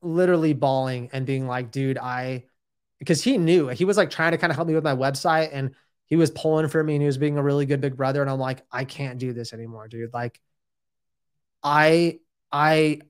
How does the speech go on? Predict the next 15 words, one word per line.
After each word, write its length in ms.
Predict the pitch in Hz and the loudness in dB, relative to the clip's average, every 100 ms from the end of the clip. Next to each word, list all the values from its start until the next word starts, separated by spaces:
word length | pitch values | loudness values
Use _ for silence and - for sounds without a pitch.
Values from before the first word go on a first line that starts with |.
| - | 0
I 140 | 156 | 2
hate 260 | 123 151 208 | 4 4 2
it. 160 | 127 - | -2 -2
I 160 | 156 | 0
hate 580 | 143 113 175 190 190 190 | 0 -2 4 6 6 2
fitness. 480 | - 170 127 98 - _ _ _ | -2 -2 -2 -10 -18 _ _ _
I 180 | 151 175 | 2 2
hate 360 | 156 143 196 214 | 2 2 0 4
everything 500 | 175 180 190 156 160 | 4 6 4 2 0
about 240 | 143 135 117 | 2 2 0
it. 80 | - | -2
I 100 | 139 | 0
hate 200 | 139 139 | 2 0
the 120 | 127 | -4
hours. 460 | 131 165 208 233 | 2 2 2 -2